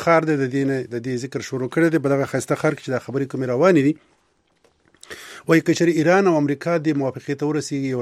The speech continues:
لوزنامه وشي، د ایران دغه اټومي منصوبه باندې ایران هم تیار شي، کومې غوښتنې چې دې کېږي، نو وایي دا د، آه، انټ-، آه، اټامیک، دغه انټرنیشنل اټامیک،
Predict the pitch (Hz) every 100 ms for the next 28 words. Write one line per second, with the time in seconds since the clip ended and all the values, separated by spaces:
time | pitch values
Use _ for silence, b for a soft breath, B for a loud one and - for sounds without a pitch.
0 | 117 113 113 117 147 160 - 147 135 120
1 | 117 123 135 135 117 110 113 110 117 139
2 | 127 110 120 123 123 117 117 123 113 139
3 | 131 123 147 - 131 127 117 113 190 180
4 | 180 180 196 180 180 B B B B B
5 | _ - 160 170 165 156 147 156 156 -
6 | _ - 139 139 135 131 117 - _ -
7 | 147 143 - 135 127 127 175 170 175 -
8 | - 143 175 143 131 160 147 143 139 156
9 | 151